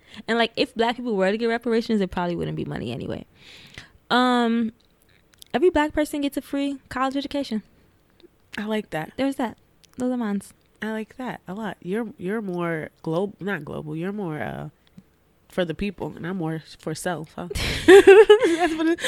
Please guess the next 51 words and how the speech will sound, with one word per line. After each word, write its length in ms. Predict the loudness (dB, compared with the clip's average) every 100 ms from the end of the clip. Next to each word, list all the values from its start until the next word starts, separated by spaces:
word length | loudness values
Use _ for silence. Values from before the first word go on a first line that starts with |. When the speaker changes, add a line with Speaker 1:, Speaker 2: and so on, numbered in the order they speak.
| 2
Speaker 2:
that's 200 | 4 4
what 100 | 4
it's 140 | 0 0
looking 240 | -2 -2
like. 280 | -2 -2 0
Speaker 1:
I 80 | -2
feel 200 | 0 -2
like, 460 | -2 -4 -6 -10 -16 -20 _ _ _ _ _ _ _ _ _ _ -20 _ -10
I 80 | -6
don't 100 | -4
know, 120 | -2
like, 180 | -2 -2
I'm 140 | -4
not, 260 | -2 -2 -2
like, 180 | -6 -6 -4
obviously 380 | -2 -2 -2
I 100 | -2 0
wanna 240 | -2 -2
be 100 | -4
successful, 520 | -6 -10 -6 -4 -2
but 140 | 0 0
when 140 | 0
I 80 | -2
think 200 | -4 -6
of 60 | -6
success, 400 | -8 -2 -4 0
I 80 |
don't 140 | -2 0
think 160 | -2
of 160 | -2 -8
money. 520 | -8 -10 -10 -14 -20 -12
Like, 140 | -4
I 80 | -2
think 140 | -2 -4
Speaker 2:
Mm-hmm. 40 |
Speaker 1:
of 100 | -4
being 260 | -2 -2 -4
able 220 | -4 -6
to, 100 | -4
like, 160 | -6
accomplish 460 | -6 -8 -8 -8 -10
things 240 | -8 -6
I 40 | -6
wanna 120 | -8
accomplish. 520 | -10 -10 -6 -4 -6 -2
So, 100 | -2
like, 160 | 0
I 60 | -2
Speaker 2:
Mm-hmm. 80 | -2
Speaker 1:
feel 80 | -2
like 140 | -2